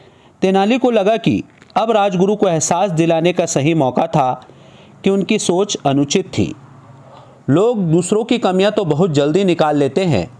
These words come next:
पर उन्हें यह पता नहीं होता कि अपनी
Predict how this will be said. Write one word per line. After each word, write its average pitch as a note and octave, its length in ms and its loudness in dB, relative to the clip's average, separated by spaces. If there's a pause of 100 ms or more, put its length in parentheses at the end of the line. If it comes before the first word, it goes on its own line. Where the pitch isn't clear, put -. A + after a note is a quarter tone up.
(760)
पर F3+ 120 -2
उन्हें F3 420 0 (220)
यह F3 160 2
पता G3+ 300 -2
नहीं G3 260 2
होता F#3 340 0
कि G#2 300 -4 (420)
अपनी F#3+ 500 0